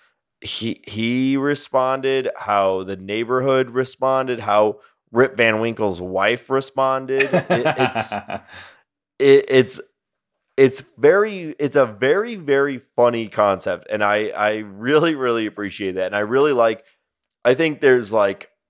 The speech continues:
Speaker 1: a deep well of stories that take that thing of, uh, it's, r-, again, Rosencrantz and Guildenstern, of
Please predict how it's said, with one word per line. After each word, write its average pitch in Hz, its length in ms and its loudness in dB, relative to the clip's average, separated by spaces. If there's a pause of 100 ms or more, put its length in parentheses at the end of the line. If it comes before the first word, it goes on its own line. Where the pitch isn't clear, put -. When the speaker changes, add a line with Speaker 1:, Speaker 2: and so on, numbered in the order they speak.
(320)
Speaker 1:
a 110 120 6
deep 110 460 -4 (120)
well 101 1040 0
of 90 160 -6
stories 95 920 0 (640)
that 101 320 2
take 110 300 -4
that 107 300 2
thing 101 320 0
of, 87 340 0 (180)
uh, 92 200 0
it's, 101 220 0 (360)
r-, 117 140 2
again, 104 280 0
Rosencrantz 95 640 0
and 95 100 -10
Guildenstern, 98 540 0
of 95 280 2